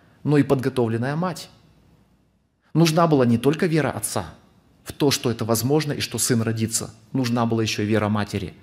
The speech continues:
Возможно, поэтому ещё ребёнок не рождался.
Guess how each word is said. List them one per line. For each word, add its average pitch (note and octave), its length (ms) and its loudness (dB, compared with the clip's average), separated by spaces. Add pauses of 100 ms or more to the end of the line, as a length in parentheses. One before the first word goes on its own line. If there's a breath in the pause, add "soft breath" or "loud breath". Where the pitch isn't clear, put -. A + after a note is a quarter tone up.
(500 loud breath)
Возможно, D#3 680 4
поэтому F#3+ 840 2 (480 loud breath)
ещё F3 760 4
ребёнок C#3 840 0
не C3+ 120 -2
рождался. A#2+ 720 -4